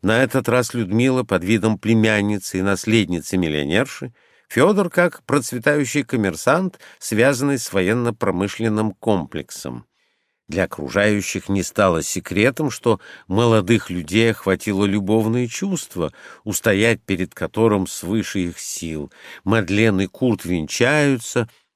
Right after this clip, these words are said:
в пышном католическом соборе и в первую брачную ночь, достав в своем алькове рацию,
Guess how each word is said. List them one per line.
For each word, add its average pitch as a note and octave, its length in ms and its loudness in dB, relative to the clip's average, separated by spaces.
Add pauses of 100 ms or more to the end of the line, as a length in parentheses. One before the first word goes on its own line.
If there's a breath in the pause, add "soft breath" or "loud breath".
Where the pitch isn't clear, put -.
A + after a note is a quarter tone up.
в - 140 -20
пышном A2+ 460 2
католическом G#2 840 -2
соборе F#2 600 0 (240 loud breath)
и G#2+ 120 -4
в - 200 -8
первую D#2+ 600 0 (220 soft breath)
брачную B1 760 -4
ночь, D3+ 520 0 (540)
достав C#3 540 0
в - 40 -12
своем A#2+ 560 2 (200 soft breath)
алькове A#2 640 2
рацию, G#2 800 -2